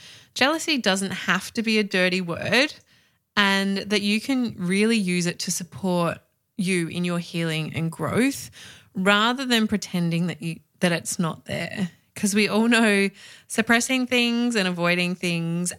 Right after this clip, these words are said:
and pretending that certain emotions aren't there doesn't support us at all. And rather being like, "Yeah, okay. Yeah, I'm jealous of this person. So why am I jealous of them?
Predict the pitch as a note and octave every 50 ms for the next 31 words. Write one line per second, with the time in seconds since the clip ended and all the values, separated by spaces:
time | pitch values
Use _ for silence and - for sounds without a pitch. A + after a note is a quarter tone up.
0 | - - - D#3 D#3 D#3 D#3 D3+ D#3 D#3 D#3 E3 - F#3 F3+ - G#3 G#3 G#3 G#3
1 | G#3 G#3 G3+ F#3+ - - - F3+ - - - E3 E3 D#3+ D#3 E3+ - - F3 E3+
2 | E3 - - D#3+ D3+ - - F#3 D#3+ D3+ D3 C#3+ C#3+ - - F#3 F3 - D#3+ D#3
3 | E3 E3 D#3+ D#3 - - - F#3 F3 - - E3+ F3+ E3 C#3 C3+ - E3+ - -
4 | - - - _ _ _ - F3+ D#3 - - - D#3+ D#3 F#3 A#3 C#4+ E4+ F4 -
5 | - - - - - - - - _ _ - F#3+ G3 F#3+ F3 F3 F3+ F3 F#3 G#3
6 | G#3 G3+ F3 E3 E3 D#3+ E3 E3+ - _ _ _ _ _ _ _ _ _ _ _
7 | - - - F3 E3+ E3+ E3 E3 F#3+ G#3+ E3 E3 E3 E3+ - - - _ _ _
8 | _ _ - G3+ A3 A#3+ G3 - F#3+ G#3+ - G3 D3+ C#3+ E3+ A3 A3+ - - -
9 | - - - _ _ - A#3 A3 G#3 G3+ F#3 F3 D#3+ D#3+ G3+ C4 - - D4 C4+
10 | - G#3 - - - E3 D#3+ E3+ E3 - - - - - - F3+ F3 - - G#3
11 | G3 F#3 F3+ F3+ F#3+ A3+ B3 C4 C#4 C4 B3+ B3 C4 C#4+ D4 C#4+ - F#3+ F3 F3+
12 | - - - - - F#3